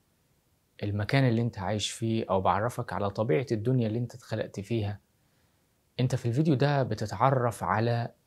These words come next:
يعني، ما هو أكبر من كل ذلك.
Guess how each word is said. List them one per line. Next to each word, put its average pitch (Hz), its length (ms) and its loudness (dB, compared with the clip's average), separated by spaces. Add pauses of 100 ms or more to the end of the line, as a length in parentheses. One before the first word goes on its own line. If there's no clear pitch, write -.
(1200)
يعني، 87 1120 -6 (480)
ما 117 180 0
هو 123 260 4
أكبر 123 420 2
من 101 180 -2
كل 98 260 -2
ذلك. - 460 -10